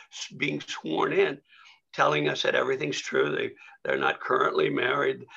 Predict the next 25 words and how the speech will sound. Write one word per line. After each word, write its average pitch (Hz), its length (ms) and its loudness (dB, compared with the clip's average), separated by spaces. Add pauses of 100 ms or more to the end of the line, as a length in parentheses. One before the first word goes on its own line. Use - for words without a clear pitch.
(140)
the - 60 -8
person - 420 -2
they're 127 220 2
intending 131 420 2
to 131 100 -2
marry 135 320 0
is - 160 -8
not, 127 300 -2 (340)
uh, 139 280 0
their 123 480 0
sister 151 760 -2
or 120 180 -10
brother, 113 540 0 (340)
uh, 73 240 0
all 82 220 6
of 73 100 2
those - 280 -2
things. - 240 -4
We 62 100 -2
asked 127 180 -4
them - 80 -12
a - 40 -10
series - 280 -8
of - 60 -20
questions. - 440 -6